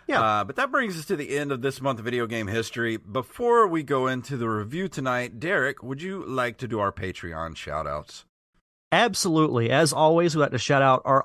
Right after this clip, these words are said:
Speaker 1: awesome patrons over at patreon dot com slash nerd cave retro. We wanna shout out Brian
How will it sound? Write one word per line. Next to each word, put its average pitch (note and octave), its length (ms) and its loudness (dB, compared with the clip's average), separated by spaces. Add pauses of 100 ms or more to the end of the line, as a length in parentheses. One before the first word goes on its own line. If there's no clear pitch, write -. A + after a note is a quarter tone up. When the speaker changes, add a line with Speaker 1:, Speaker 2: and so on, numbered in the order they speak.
Speaker 1:
awesome F3+ 360 4
patrons E3 560 2
over B2 240 2
at - 80 -4
patreon C3 500 2
dot A#2+ 220 4
com C3 360 4
slash D3+ 540 4
nerd B2 360 0
cave A2 260 -2
retro. C3+ 380 0
We F#3+ 120 -2
wanna B2+ 180 2
shout B2+ 280 4
out B2+ 200 4 (400)
Brian D#3+ 520 6